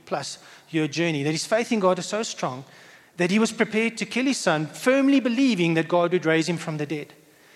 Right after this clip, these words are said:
He was so convinced that God would do what he said he would do. His faith was so set on God because he'd grown to know him.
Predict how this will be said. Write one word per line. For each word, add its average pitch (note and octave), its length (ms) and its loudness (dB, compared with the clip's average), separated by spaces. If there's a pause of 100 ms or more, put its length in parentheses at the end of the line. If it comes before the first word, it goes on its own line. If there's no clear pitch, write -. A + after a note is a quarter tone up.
(140)
He F#3 100 -2
was A3+ 140 4
so B3+ 320 2
convinced A3 560 0
that D3+ 160 -2
God F3+ 260 4
would E3+ 200 -4
do E3 360 2
what D#3 160 -2
he E3 60 -6
said A3 260 -8
he F3+ 60 -6
would C#3+ 260 -8
do. C#3 300 -2 (400)
His - 200 -6
faith G#3+ 420 -2
was E3+ 100 -2
so G#3+ 240 -2
set - 480 -6 (560)
on F3+ 180 2
God C#3+ 380 0
because E3 240 -4
he'd D#3+ 160 -6
grown F3+ 260 2
to F#3 100 -4
know F3+ 320 2
him. C#3 340 -4